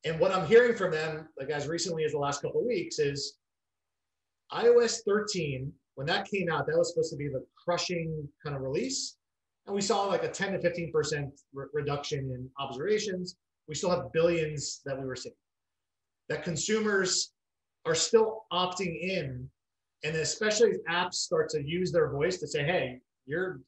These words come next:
experience with our app is gonna be significantly degraded if you don't opt into this."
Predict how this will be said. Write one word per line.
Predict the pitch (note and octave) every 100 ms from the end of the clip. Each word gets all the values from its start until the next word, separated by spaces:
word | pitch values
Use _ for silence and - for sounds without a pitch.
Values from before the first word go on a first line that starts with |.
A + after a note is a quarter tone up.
| -
experience | - - G3 D#3+ C#3
with | C#3+
our | C3+
app | D#3+ C#3+
is | A#2+
gonna | C3+
be | B2
significantly | B2+ C3 D#3+ F3 E3 D3+ C3+ B2+ _
degraded | - B2+ C3+ D#3 D3+ A#2+ A#2
if | A2+
you | C3 B2+
don't | C3 C3 - _ _
opt | B2+ B2 D3+
into | C#3+
this." | F3+ G#3 -